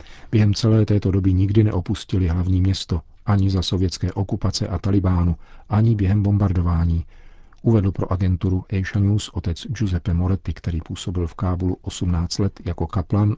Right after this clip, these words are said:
a vůbec jediný katolický duchovní. Podle italského řeholníka sestry nejvíce oslovovaly svým tichým stylem jednání a vystupování. Také po příchodu nato v roce dva tisíce dvanáct vždy zdvořile odmítali jakoukoliv žádost o rozhovor.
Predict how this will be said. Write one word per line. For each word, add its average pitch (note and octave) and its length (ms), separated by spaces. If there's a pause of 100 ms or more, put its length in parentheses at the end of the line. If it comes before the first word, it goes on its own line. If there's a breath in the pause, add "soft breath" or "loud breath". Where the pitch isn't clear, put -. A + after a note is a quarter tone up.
a F#2+ 120
vůbec F2+ 420
jediný F#2+ 340
katolický F2 560
duchovní. F2 460 (720 loud breath)
Podle G#2+ 200
italského G#2 500
řeholníka G#2 520
sestry F#2+ 400
nejvíce F#2 440
oslovovaly F#2+ 600
svým F2+ 320
tichým G2+ 420
stylem F#2 360
jednání F#2 580
a F2+ 100
vystupování. D#2+ 800 (680 loud breath)
Také A2+ 240
po A2+ 120
příchodu A#2+ 420
nato A2+ 300
v F2 40
roce F2+ 220
dva F2+ 160
tisíce G2 380
dvanáct F#2+ 540 (120)
vždy G#2 260
zdvořile G2+ 500
odmítali F#2 600
jakoukoliv G#2+ 560
žádost E2+ 440
o G2 60
rozhovor. E2+ 480